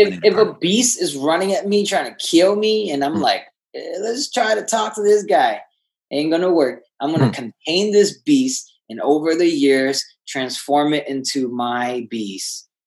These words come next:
Speaker 2: right?
Speaker 1: Mm. Yeah. Okay. So that's where I'd agree with you. Uh, if s-, like, it's the s-, same analogy. Like,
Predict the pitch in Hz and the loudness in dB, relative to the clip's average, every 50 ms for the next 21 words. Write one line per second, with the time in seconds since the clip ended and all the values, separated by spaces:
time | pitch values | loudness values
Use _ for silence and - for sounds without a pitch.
0 | _ - 104 107 110 113 120 123 127 123 - _ _ _ _ _ _ _ - 95 | _ -12 -8 -6 -4 -4 -4 -4 -6 -10 -14 _ _ _ _ _ _ _ -8 -6
1 | 98 92 82 78 78 _ _ _ _ _ - 117 117 - - _ - - 120 - | -6 -6 -6 -8 -12 _ _ _ _ _ 0 2 2 2 2 _ 0 0 4 4
2 | 120 90 - - 120 131 143 147 - 156 139 135 127 123 117 110 123 117 101 82 | 4 2 6 6 6 8 8 6 6 6 8 8 8 8 8 8 8 8 8 6
3 | - - 76 71 - _ _ - - - - - - 113 110 104 101 98 98 95 | 4 0 -2 -4 -6 _ _ -20 -20 -20 -18 -6 2 4 4 6 6 6 6 6
4 | 87 78 - _ - 120 113 - - - - - - 127 123 117 - - 151 131 | 4 4 0 _ 2 2 2 2 0 -4 -4 2 4 6 6 6 4 4 4 4
5 | - - 139 - - - - - - - 160 151 147 147 151 151 127 107 98 104 | 4 4 2 0 -2 -4 -4 0 2 4 6 8 8 8 8 8 6 6 8 8
6 | 104 110 107 - - | 8 8 6 6 2